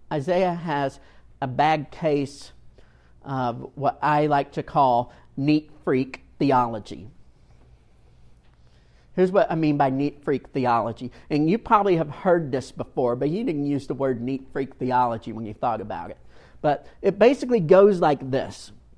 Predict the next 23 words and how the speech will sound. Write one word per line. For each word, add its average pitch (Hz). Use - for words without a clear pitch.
God 240
is 202
a 185
neat 165
freak, -
right? 175
And 165
he's 180
up 262
there 262
in 220
his 208
throne 220
room 170
somewhere, 160
and 147
you've 185
got 262
to -
picture 233
this 170
perfect, 233
like, 165